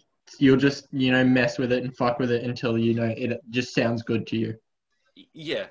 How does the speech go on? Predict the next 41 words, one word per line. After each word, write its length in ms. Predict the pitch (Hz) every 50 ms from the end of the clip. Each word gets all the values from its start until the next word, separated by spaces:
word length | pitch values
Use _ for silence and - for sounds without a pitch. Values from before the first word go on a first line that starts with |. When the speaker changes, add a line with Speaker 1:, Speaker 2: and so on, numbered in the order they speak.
| _ _ _
Speaker 2:
yeah, 180 | - 135 110 110
'cause 200 | - 180 - 180
I 40 |
know 120 | 180 202 202
what 160 | 147 - -
sounds 280 | - 160 135 123 110 -
shit 340 | - - - - 123 -
and 60 | - 120
I 60 | 127
don't, 260 | 123 127 123 117 -
I 60 | -
know 140 | 117 120 120
what 120 | 113 -
sounds 280 | - - 117 110 104 -
bad, 440 | _ - 120 120 120 117 117 117 113
and 200 | 117 113 113 110
then, 360 | 110 110 107 107 107 104 104 _ _ _ _ _ _ _ _
like, 340 | 113 113 107 104 104 104 - -
I've 140 | 117 101
got 120 | 110 113 107
enough 220 | 104 104 101 -
people 280 | - 127 120 - 107 107
around 340 | 107 107 107 110 110 110 110
me 100 | 110 107
to 220 | 107 - 123 117 110
say 460 | - - - 117 117 113 113 113 113
that 320 | 104 104 110 107 98 - _ _ _ _ _ _ _ -
that 200 | 117 110 - _
doesn't 380 | 120 113 107 110 110 104 -
make 240 | - 110 107 - -
sense 360 | - - 110 107 107 104 -
or 120 | 104 107 101
the 80 | -
timing's 500 | 104 - - 120 113 107 107 110 110 101
off 220 | 113 107 104 - -
there. 320 | 110 104 107 98 101 104
So, 240 | 98 - - 107 107
like, 240 | 104 104 101 101 101 _
if, 180 | 135 131 123 - 120 -
if 220 | - 135 127 -
something 320 | - 151 127 - 120 120